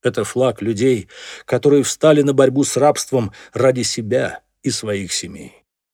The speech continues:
Они внесли вклад в победу Союза и подарили свободу себе и поколениям своих потомков. Это был первый шаг на долгом пути к американской мечте о всеобщем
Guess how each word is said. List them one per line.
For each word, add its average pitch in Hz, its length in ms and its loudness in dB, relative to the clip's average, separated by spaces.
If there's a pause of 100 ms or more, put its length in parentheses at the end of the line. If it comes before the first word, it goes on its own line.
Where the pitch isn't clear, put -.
(100)
Они 113 240 -2
внесли 113 480 -2
вклад 120 380 0
в - 100 -12
победу 110 400 -2
Союза 95 600 -4 (240)
и 156 100 0
подарили 139 500 2
свободу 117 560 0
себе 110 580 -6 (500)
и 160 100 -2
поколениям 104 960 -4
своих 101 520 -10
потомков. - 760 -18 (420)
Это 123 220 -2
был 127 280 0
первый 127 520 0
шаг - 460 -4 (360)
на 107 160 -2
долгом 127 480 2
пути 110 480 -8 (320)
к - 60 -4
американской 104 680 -4
мечте - 680 -6 (380)
о 131 100 0
всеобщем - 680 -6